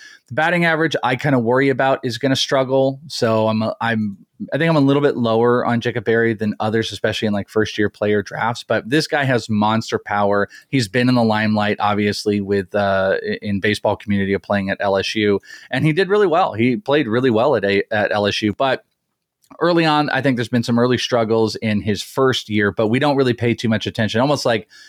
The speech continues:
um, Scott had said, where it's like, Manzardo's first professional season, it kind of is, like,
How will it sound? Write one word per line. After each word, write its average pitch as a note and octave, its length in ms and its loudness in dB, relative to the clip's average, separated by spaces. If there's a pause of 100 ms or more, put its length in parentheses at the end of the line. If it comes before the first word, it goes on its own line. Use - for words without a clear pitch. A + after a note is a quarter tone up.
(200)
um, G2+ 300 -2
Scott B2 200 -2
had A2 120 -2
said, G#2+ 180 -2
where G2+ 200 0
it's - 140 -8
like, G2 200 -2 (360)
Manzardo's B2 600 0
first B2+ 280 -2
professional A2+ 520 -2
season, G#2 480 -2
it G#3 120 -2
kind A3+ 220 0
of C3+ 80 0
is, F2+ 240 -2
like, A#2 260 -2